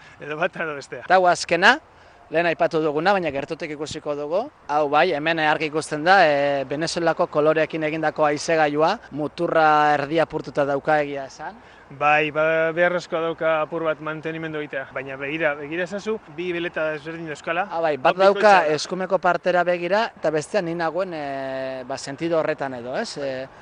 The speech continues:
Speaker 2: bi norabide ezberdinetan ditu bi beleta.
Speaker 1: Bai, hau jarri berritan, bi helizeak mugitzen ziren,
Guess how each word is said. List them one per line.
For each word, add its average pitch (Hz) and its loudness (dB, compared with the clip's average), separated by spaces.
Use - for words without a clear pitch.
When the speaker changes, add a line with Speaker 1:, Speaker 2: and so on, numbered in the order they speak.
Speaker 2:
bi 185 -4
norabide 170 2
ezberdinetan 165 0
ditu 160 -2
bi 170 -4
beleta. 139 -6
Speaker 1:
Bai, 143 0
hau 175 2
jarri 180 0
berritan, 196 2
bi 165 -2
helizeak 196 2
mugitzen 175 -4
ziren, 208 -2